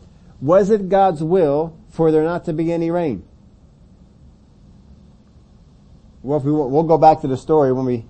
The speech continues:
see it next week, but we, we know from the story that God came to him and said,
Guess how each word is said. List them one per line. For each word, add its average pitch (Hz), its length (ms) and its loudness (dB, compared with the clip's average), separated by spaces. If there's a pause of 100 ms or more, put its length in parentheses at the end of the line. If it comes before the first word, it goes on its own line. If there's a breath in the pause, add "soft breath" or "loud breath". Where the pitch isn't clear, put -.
(120)
see - 180 -8
it 135 60 -4
next 147 220 -6
week, 139 200 -4
but 135 100 -4
we, 131 220 -4 (160)
we 143 100 -2
know 151 160 0
from 180 300 -4
the 170 80 -6
story 139 400 -2 (240 loud breath)
that 139 200 0
God 165 300 0
came 170 300 -4
to 165 100 -2
him 147 300 -4 (340 loud breath)
and 135 160 -2
said, 151 420 0